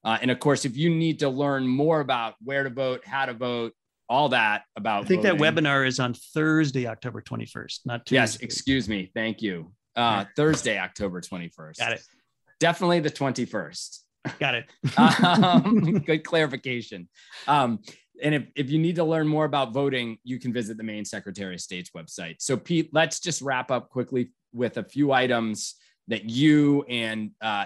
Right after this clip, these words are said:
Speaker 1: the N R C M advocacy staff are gonna be paying attention to in the coming weeks.
Speaker 2: Okay. It, uh, we're always paying attention to a lot of things. At the national level, we're paying close attention to the so-called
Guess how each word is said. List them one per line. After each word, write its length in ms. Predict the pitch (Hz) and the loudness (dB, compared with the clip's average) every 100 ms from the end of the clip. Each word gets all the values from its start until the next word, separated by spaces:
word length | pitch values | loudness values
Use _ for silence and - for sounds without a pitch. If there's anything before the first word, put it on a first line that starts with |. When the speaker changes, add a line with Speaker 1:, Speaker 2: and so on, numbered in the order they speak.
| 104 | -6
Speaker 1:
the 160 | 113 | -6
N 80 | 120 | -4
R 100 | 117 | -4
C 200 | 107 123 | -6 -4
M 140 | 107 110 | -4 -4
advocacy 420 | 110 104 - 101 | -6 -6 -8 -8
staff 380 | - 107 98 104 | -4 -2 -2 -4
are 60 | |
gonna 140 | 101 95 | -8 -8
be 120 | 95 | -12
paying 320 | 95 101 92 | -14 -14 -14
attention 440 | 90 90 87 - | -14 -16 -14 -12
to 60 | 90 | -10
in 80 | 85 | -10
the 60 | |
coming 340 | 85 92 85 85 | -12 -12 -12 -12
weeks. 460 | 82 - - - _ _ _ _ _ _ _ _ _ _ - | -16 -10 -10 -10 _ _ _ _ _ _ _ _ _ _ -6
Speaker 2:
Okay. 420 | 143 160 196 254 - - | -2 -2 -4 -12 -14 -6
It, 160 | 147 _ | -6 _
uh, 200 | 180 147 139 | -2 0 0
we're 280 | 143 135 - | 0 -4 -4
always 200 | 135 131 | -6 -2
paying 160 | 143 | 0
attention 300 | 135 143 131 135 | 0 0 -2 -2
to 40 | |
a 20 | |
lot 160 | 135 131 | -2 -2
of 80 | 127 | -2
things. 480 | 143 180 202 - - | -2 0 -2 -6 -10
At 80 | 143 | -4
the 80 | |
national 320 | 127 135 - 123 | -2 -2 -2 -2
level, 340 | 127 123 135 | 0 0 -2
we're 120 | 127 | -4
paying 360 | - 127 123 117 | -4 -6 -6 -8
close 300 | - 143 135 | -6 -4 -4
attention 400 | 127 - 117 - 104 | -6 -8 -10 -10 -10
to 80 | |
the 80 | 110 | -10
so-called 560 | - 123 - 123 117 | -6 -6 -4 -4 -4